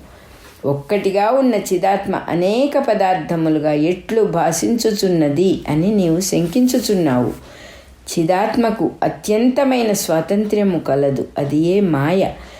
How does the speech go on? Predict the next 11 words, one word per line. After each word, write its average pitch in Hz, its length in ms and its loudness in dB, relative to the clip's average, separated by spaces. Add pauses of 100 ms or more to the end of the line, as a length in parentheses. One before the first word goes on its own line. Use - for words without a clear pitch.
(220)
అది 156 180 2
ఎంతటి 226 540 2
దుర్ఘటమైన 233 920 0
కార్యమునైనను 208 1120 0
సమకూర్పగలదు. 165 1160 0 (680)
లోకమునందు 220 960 2 (100)
యోగులే 165 560 2
కాక 208 460 -2 (100)
మామూలుగా 208 720 0
ఉండు 202 300 2
మాంత్రికులు, 170 880 0